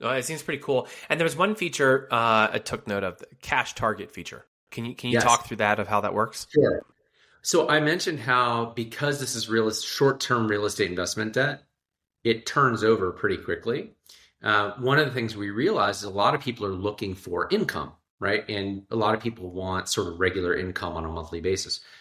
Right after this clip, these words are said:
Speaker 2: The cash target is a convenient way to stop the robot from continuing to invest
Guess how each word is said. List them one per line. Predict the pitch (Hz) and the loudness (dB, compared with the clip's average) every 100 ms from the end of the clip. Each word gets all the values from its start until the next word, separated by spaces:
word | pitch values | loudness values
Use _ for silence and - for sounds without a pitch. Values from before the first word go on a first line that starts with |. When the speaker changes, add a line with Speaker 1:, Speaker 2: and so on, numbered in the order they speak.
| - _ | -20 _
Speaker 2:
The | 131 | -6
cash | 120 117 120 139 | -4 0 2 0
target | - 113 107 101 | 0 2 2 0
is | 95 | -6
a | |
convenient | 95 - 95 101 104 104 101 85 | -10 -10 -6 -4 -4 -4 -6 -4
way | 85 85 85 82 85 _ _ _ - | -2 -2 -4 -8 -12 _ _ _ -6
to | 117 | -2
stop | - 120 113 117 - | 0 2 0 0 -4
the | 92 | -4
robot | 95 98 95 82 80 - _ _ _ _ | -2 -2 -2 -4 -4 -6 _ _ _ _
from | - 101 | -2 -2
continuing | - 120 - 120 113 104 92 | -4 -6 -4 -2 0 -2 -4
to | - 107 | -4 -2
invest | 92 87 95 87 | -2 0 0 0